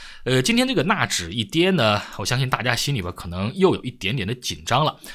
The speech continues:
那么首先，我还是把纳指这边给大家打一个预防针：如果出现了回调，在下周啊，咱们应该怎么去看待它的结构问题？由于现在的纳指啊，在几个大指数里边儿是唯一的一个还没有去到前高的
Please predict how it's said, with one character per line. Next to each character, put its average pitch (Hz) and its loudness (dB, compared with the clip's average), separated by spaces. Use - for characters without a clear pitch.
那 165 0
么 175 4
首 95 2
先， 170 4
我 95 -6
还 101 -4
是 - -2
把 87 -4
纳 185 0
指 92 -6
这 110 -4
边 120 0
给 85 -10
大 104 -2
家 127 -2
打 - -6
一 190 -8
个 - -8
预 131 0
防 107 -2
针： 180 2
如 226 2
果 95 -2
出 180 -2
现 175 0
了 90 -4
回 - -4
调， 101 0
在 110 0
下 - 0
周 135 2
啊， - -10
咱 101 -4
们 117 -2
应 131 0
该 139 2
怎 - -4
么 - -18
去 113 -8
看 120 0
待 90 -4
它 131 -2
的 92 -6
结 - -4
构 143 4
问 117 2
题？ 98 -4
由 180 6
于 220 6
现 254 4
在 262 4
的 131 4
纳 135 4
指 92 -4
啊， 82 -8
在 131 0
几 90 -6
个 98 -6
大 120 0
指 92 -8
数 120 -2
里 90 0
边 92 0
儿 101 0
是 110 0
唯 98 0
一 170 0
的 196 -2
一 92 -4
个 113 -6
还 - -4
没 95 -4
有 139 2
去 - -4
到 98 -2
前 95 -2
高 120 4
的 - -4